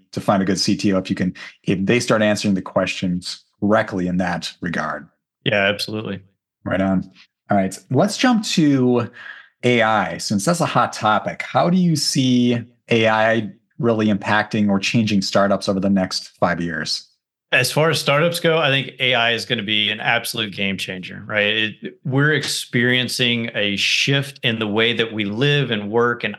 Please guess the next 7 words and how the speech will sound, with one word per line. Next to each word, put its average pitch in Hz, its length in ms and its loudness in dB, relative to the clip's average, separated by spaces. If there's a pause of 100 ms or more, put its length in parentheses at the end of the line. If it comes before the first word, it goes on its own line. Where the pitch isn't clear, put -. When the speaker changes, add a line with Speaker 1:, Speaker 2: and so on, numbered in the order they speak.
Speaker 2:
operate 135 640 -2 (560)
like 147 420 2
we, 139 500 -2 (120)
we 143 100 2
haven't 143 300 0
seen 131 280 0
before, 98 560 -8